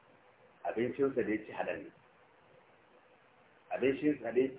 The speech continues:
abincin, abin shansa da ya sha halal ne. Suturar da aka jiki ne ya zama halal. Sannan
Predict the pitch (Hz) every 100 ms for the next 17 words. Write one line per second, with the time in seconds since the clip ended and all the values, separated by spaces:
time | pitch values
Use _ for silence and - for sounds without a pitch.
0 | - 131 135 156 147 - 113 135 143 131
1 | 123 120 113 107 120 101 95 78 - -
2 | - - - _ - _ - - - _
3 | - 127 180 208 - 151 151 139 110 -
4 | 131 135 110 107 107 - - - - -
5 | - _ - - - - - - - -
6 | - - _ - - - - - - -
7 | - - - - - - - - - -
8 | 185 175 196 220 -